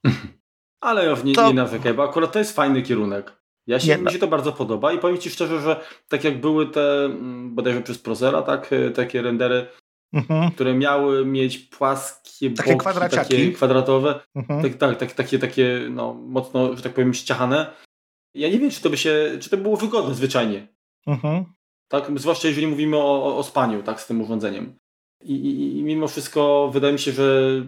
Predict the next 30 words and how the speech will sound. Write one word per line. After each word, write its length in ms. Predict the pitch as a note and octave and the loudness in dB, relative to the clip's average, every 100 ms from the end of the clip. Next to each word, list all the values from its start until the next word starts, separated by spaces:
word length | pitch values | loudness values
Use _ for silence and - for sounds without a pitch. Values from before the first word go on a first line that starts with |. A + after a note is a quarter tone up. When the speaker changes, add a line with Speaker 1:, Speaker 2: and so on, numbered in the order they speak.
| - | -6
Speaker 1:
że 320 | C#3 C3+ C3+ _ _ _ _ | -2 -2 -4 _ _ _ _
ten 200 | - B2+ | -4 -2
kierunek, 380 | C3 C3 C3+ C3 | 0 2 2 0
który 280 | - C3 B2 | -2 0 0
tutaj 260 | - B2+ B2 B2+ | -2 -2 0 0
Apple 140 | B2+ | -2
obrało, 580 | A#2 A#2 A#2 C3+ C#3 - _ _ - | 0 2 2 2 0 -8 _ _ -6
e, 120 | B2 | -6
w 60 | A#2 | -2
sensie, 260 | B2+ C#3 | -4 -2
żeby 200 | B2 C3 | 0 2
minimalizować 560 | C3+ C#3 C#3 C3 C3 B2+ | 4 4 4 2 0 2
ramki, 420 | B2+ A2+ G#2+ B2 | 0 0 -4 -6
żeby 320 | A#2 A#2 A#2+ | -4 0 2
mio-, 340 | A#2+ A#2+ A#2+ A#2+ | 2 0 -4 -8
żeby 280 | B2 B2 B2 | -4 0 0
on 120 | A#2 | 0
był 140 | A#2+ | -6
cały 260 | A#2+ B2 A#2+ | 0 0 2
czas 180 | A2+ - | -6 -6
taki 640 | A2+ - A2+ A2+ A2 A2 _ _ _ _ - | -10 -8 -8 -6 -8 -10 _ _ _ _ -2
obły, 500 | D3+ B2+ A2+ C#3 E3 - - _ _ - | 0 4 4 4 2 -4 -20 _ _ -6
że 140 | A#3 | -6
to 120 | C#4+ E4+ | 2 4
jest 380 | E4 - - | 4 0 -12
spoko. 440 | - C#3 A2 - - _ | -2 0 0 -4 -14 _
Że 60 | - | -2
to 60 | D#3+ | -2
jest 100 | - | 2
spoko. 300 | E3 G3 | 2 2